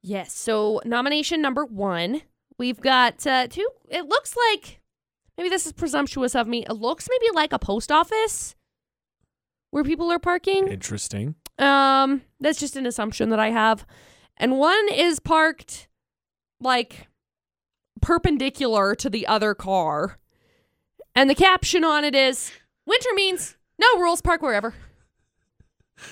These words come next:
Speaker 2: I mean, McCall, isn't there a hidden rule somewhere, an unwritten rule among society? If you're only gonna be in there for five seconds, you're allowed to park wherever you want?
Speaker 1: No.
Speaker 2: Oh, okay. My bad.
Speaker 1: Absolutely
Speaker 2: Never
Speaker 1: not.
Speaker 2: mind. Then that would make this even worse.
Speaker 1: Yes.
Speaker 2: <laughs>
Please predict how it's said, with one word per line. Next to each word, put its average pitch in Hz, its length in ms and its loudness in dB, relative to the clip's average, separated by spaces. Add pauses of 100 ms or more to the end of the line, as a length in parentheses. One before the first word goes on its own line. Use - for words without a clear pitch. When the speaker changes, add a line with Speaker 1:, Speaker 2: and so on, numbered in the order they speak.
(160)
Speaker 2:
I 185 80 8
mean, 214 180 6
McCall, 196 440 8
isn't 190 240 2
there 196 240 8
a 170 100 6
hidden 185 240 2
rule 185 220 2
somewhere, 190 440 4
an 170 60 4
unwritten 180 400 2
rule 185 160 6
among 180 200 2
society? 175 440 4
If 165 100 0
you're 165 140 4
only 170 140 0
gonna 165 100 2
be 165 120 2
in 170 80 0
there 160 120 4
for 151 140 -2
five 156 280 4
seconds, 165 360 2
you're 160 100 4
allowed 156 240 4
to 147 60 2
park 156 280 4
wherever 156 240 4
you 147 140 4
want? 151 320 2
Speaker 1:
No. 208 400 2 (220)
Speaker 2:
Oh, 139 260 2 (100)
okay. - 220 0
My 226 80 6
bad. 160 60 0 (100)
Speaker 1:
Absolutely 240 380 2
Speaker 2:
Never 226 140 4
Speaker 1:
not. - 60 4
Speaker 2:
mind. 131 200 4
Then 135 60 4
that 151 140 4
would 147 120 0
make 147 180 4
this 147 180 2
even 147 220 2
worse. 151 460 2 (180)
Speaker 1:
Yes. 196 640 0
Speaker 2:
<laughs> - 40 -20